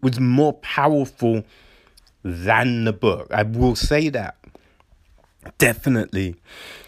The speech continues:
Um, you know, there was kind of things that did, like, was a bit, uh, like, the whole website thing was a little bit odd.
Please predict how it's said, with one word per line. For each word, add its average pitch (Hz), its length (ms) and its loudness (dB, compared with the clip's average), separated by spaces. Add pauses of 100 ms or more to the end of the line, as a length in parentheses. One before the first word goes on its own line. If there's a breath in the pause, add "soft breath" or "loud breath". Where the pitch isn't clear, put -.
(180 loud breath)
Um, 120 560 4 (1600 loud breath)
you 208 100 8
know, 220 80 8
there 196 160 4
was 208 140 -4
kind 254 300 2
of 220 100 -2
things 214 320 2
that - 460 0
did, 190 340 4
like, 165 280 2
was 147 440 0
a 147 80 2
bit, 160 320 4
uh, 135 80 -2 (300 loud breath)
like, 160 220 2
the - 120 4
whole 180 720 2
website 147 720 2
thing 147 640 0 (920 soft breath)
was 220 220 4
a 269 80 2
little 254 240 0
bit 240 280 0
odd. 202 400 2